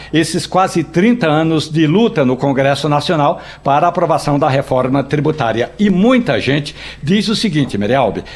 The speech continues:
"Olha, nós vamos ter uma reforma tributária que vai ser implantada aos poucos,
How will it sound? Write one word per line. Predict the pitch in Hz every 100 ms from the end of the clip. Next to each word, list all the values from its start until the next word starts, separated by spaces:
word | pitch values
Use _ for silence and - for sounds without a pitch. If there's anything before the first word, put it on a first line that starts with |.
| -
"Olha, | 151 156 104 80
nós | 107 110
vamos | 120 120
ter | - 147
uma | 143
reforma | 139 147 151 147
tributária | 147 156 156 160 165 190
que | 202
vai | 202
ser | 202 214
implantada | 220 214 226 214 214 220
aos | 240 -
poucos, | 170 170 - 120